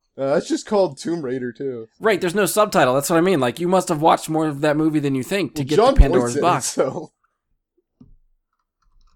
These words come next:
Speaker 1: Did you know he was in Heat?
Speaker 2: Wait, I forget. I didn't hear the name you mentioned.
Speaker 1: Jon Voight.
Speaker 2: Oh, yeah, he plays, uh, Lara Croft's dad.
Speaker 1: Yeah.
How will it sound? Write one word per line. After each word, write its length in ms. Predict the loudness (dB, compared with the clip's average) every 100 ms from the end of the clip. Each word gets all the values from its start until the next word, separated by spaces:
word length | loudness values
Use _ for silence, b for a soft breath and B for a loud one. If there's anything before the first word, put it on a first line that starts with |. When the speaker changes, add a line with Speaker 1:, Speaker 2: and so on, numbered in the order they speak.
| _ -20 -20 -20 _ _
Speaker 1:
Did 60 | -6
you 60 | -6
know 60 |
he 120 | -6
was 140 | -10 -10
in 100 | -12
Heat? 460 | -12 -16 -16 -20 -20 _ _ _ _ _ _ _ _ _ _ _ _ _ _ _ _
Speaker 2:
Wait, 260 | -4 -4 -6 -20 -20 -20 _
I 100 | -8 -8
forget. 280 | -8 -6
I 80 | -4
didn't 180 | -4 -4
hear 140 | -4 -4
the 80 |
name 200 | -4 -2
you 80 | -2
mentioned. 360 | -2 -4 -8 -10
Speaker 1:
Jon 280 | -4 -4 -2
Voight. 260 | -2 -4 -4 _ _ _ _ _ _ _ _ _ _ _ _ 0
Speaker 2:
Oh, 100 | 2
yeah, 220 | 2 0
he 160 | -2
plays, 460 | -4 -2 -2 -4 -6
uh, 400 | 0 2 2 0
Lara 240 | -4 -6 -4
Croft's 400 | -4 -4 -6 -14
dad. 460 | -8 -6 -6 -8 _ _ _ -16
Speaker 1:
Yeah. 280 | -12 -12